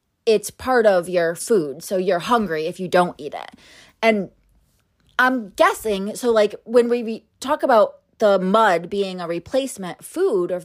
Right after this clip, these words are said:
replacement behavior for you, like, prior to eating this,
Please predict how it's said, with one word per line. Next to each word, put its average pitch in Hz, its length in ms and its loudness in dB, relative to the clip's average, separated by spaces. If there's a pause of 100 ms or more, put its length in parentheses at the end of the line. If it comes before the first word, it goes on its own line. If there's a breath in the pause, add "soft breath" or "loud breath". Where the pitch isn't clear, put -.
(140)
replacement 202 580 -4
behavior 240 460 -6
for 180 120 -10
you, 170 320 -4 (380 soft breath)
like, 220 220 -4
prior 269 480 0
to 208 140 -10
eating 185 360 -4
this, 180 440 -12